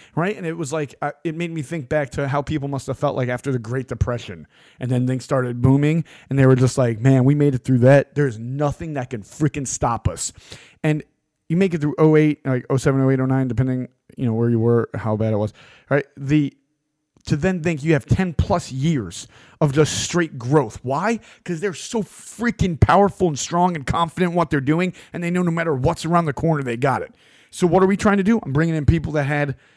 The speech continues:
<laughs> oh seven, oh eight, oh nine that thrived through it and say, with that confidence, this is how you're gonna do it. And we're creating, like, the whole offering sheets and the stories go with, with it, and, uh, th-, to create the,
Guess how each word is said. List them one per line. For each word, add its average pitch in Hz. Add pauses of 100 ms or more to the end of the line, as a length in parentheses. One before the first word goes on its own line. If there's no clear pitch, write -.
(140)
<laughs> -
oh 147
seven, 147
oh 143
eight, 147
oh 135
nine 143 (680)
that 131 (200)
thrived 143 (100)
through 156
it - (220)
and 139
say, 160
with 139
that 165
confidence, 196
this 143
is 160
how 156
you're 147
gonna 139
do 120
it. - (320)
And 175
we're 165
creating, 160
like, 120 (340)
the 147
whole 165
offering 160
sheets 143
and 143
the 120
stories 170
go 151
with, 143
with 143
it, 139
and, 127 (360)
uh, 139
th-, -
to 143
create 160
the, 151